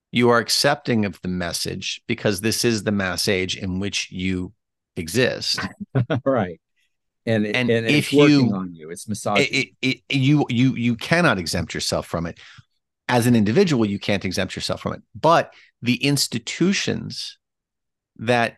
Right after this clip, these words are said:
Speaker 1: shape our world, so he talks about government, he talks about family, he talks about employment, all of these things that don't keep up with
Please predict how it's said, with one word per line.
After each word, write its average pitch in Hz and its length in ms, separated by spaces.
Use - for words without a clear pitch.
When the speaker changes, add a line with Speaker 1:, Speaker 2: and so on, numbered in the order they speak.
Speaker 1:
shape 139 500
our 110 220
world, 135 600
so 104 400
he 101 140
talks 95 380
about 92 280
government, 90 460
he 92 120
talks - 380
about 95 240
family, 87 600
he 87 140
talks - 360
about 87 260
employment, 87 680
all 165 320
of 117 140
these 101 340
things 107 520
that 101 600
don't 135 440
keep - 320
up 87 280
with 107 580